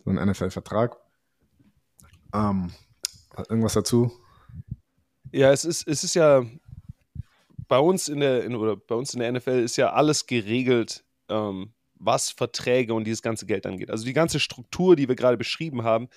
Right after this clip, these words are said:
Speaker 2: die kommt ja nicht einfach von irgendwo, sondern die ist halt geregelt durch den, den C B A. Also die, die Spielergewerkschaft, die N F L, ähm, setzen sich zusammen,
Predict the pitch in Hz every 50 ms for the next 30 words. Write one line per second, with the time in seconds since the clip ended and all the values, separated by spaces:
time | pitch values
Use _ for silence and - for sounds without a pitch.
0 | - - - _ _ _ _ _ _ - - 113 - 160 165 156 - 151 143 139
1 | - 139 143 131 135 117 - 135 117 123 156 160 165 143 117 139 147 156 135 127
2 | 120 120 123 117 117 113 - 143 135 123 123 - - _ _ _ _ _ _ _
3 | _ - - 120 120 113 123 139 147 135 139 135 120 - 139 135 120 - - 127
4 | 123 120 113 113 110 107 _ _ _ _ - 120 117 117 - - - 135 123 107
5 | 117 117 113 107 98 85 - _ _ _ _ - - 107 107 110 101 110 117 117
6 | 113 110 101 104 107 110 110 107 110 107 - - - - - - 160 170 165 139
7 | 135 127 143 147 147 - - 147 139 - - - 120 117 127 131 123 - 131 123
8 | 123 120 117 - _ _ _ _ _ - 135 - - 92 107 113 113 110 107 101
9 | - _ _ _ _ - - - _ _ _ - - 135 143 139 - - 117 117
10 | - - 117 110 131 139 139 135 135 131 123 120